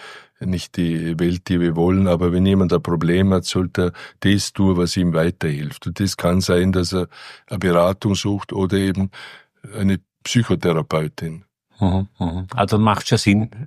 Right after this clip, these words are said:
Speaker 2: äh, sich, äh, Hilfe zu holen oder Unterstützung, wie,
Speaker 1: Wenn man,
Speaker 2: wie auch immer man
Speaker 1: äh,
Speaker 2: das sieht.
Speaker 1: allein nicht mehr klarkommt, man kann natürlich auch alles, äh, psychologisieren oder pathologisieren und
Speaker 2: Mhm.
Speaker 1: überall,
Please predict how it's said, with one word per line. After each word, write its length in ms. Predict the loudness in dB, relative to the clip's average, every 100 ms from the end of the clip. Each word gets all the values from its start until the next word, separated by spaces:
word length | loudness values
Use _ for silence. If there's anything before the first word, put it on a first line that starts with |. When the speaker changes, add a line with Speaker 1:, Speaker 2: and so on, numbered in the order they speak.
| -14
Speaker 2:
äh, 200 | -12 -10
sich, 480 | -4 -4 -4 -12 -12
äh, 220 | -12 -10
Hilfe 360 | -4 -2 -2 -8
zu 180 | -6 -4
holen 300 | -4 -8 -12 -18 0
oder 180 | 2 4
Unterstützung, 600 | 2 0 0 -2 -2 -2
wie, 120 | 2
Speaker 1:
Wenn 160 | 4 4
man, 180 | 4
Speaker 2:
wie 100 | 4
auch 80 | 2
immer 180 | 0 0
man 100 | -2
Speaker 1:
äh, 60 | -4
Speaker 2:
das 160 | -4
sieht. 100 | -6 -6
Speaker 1:
allein 400 | -2 2 4 2
nicht 220 | 0 -2
mehr 120 | -2
klarkommt, 1000 | 0 2 2 0 0 2 2 -2 -8 -20 _ -20 -20 -6
man 120 | -2
kann 180 | 0 0
natürlich 360 | 0 -2 -2 -4
auch 180 | -4
alles, 500 | -2 -2 0 -2 -6
äh, 300 | -2 -2 -2 -4 _ _ -4
psychologisieren 1080 | 0 4 4 2 2 -2 0 2 4 4
oder 260 | 2 2 -2 -6 0
pathologisieren 1040 | 0 2 0 2 0 -2 0 2 2 2
und 220 | 0 2
Speaker 2:
Mhm. 340 | 2 2 0 -2
Speaker 1:
überall, 520 | -2 2 2 2